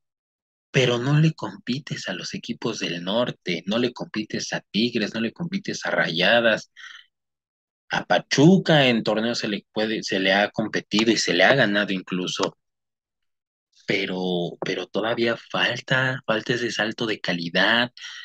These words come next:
de contundencia, de jugadoras que te resuelvan un partido cuando entren, y de que una técnica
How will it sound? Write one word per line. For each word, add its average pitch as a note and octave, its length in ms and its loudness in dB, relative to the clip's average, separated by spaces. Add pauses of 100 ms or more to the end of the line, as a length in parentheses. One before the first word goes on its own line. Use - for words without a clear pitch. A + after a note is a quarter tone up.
(420)
de - 180 -8
contundencia, G#2 1500 -2 (480)
de F2 360 -6
jugadoras F#2 500 0
que - 120 -8
te - 160 -2
resuelvan A2 840 0
un G2 100 -6
partido F2+ 500 -4
cuando E2+ 320 -8
entren, F#2+ 460 -8 (1040)
y A#2 120 -4
de G#2 160 -2
que - 140 -4
una C#3+ 320 2
técnica G#2 760 -2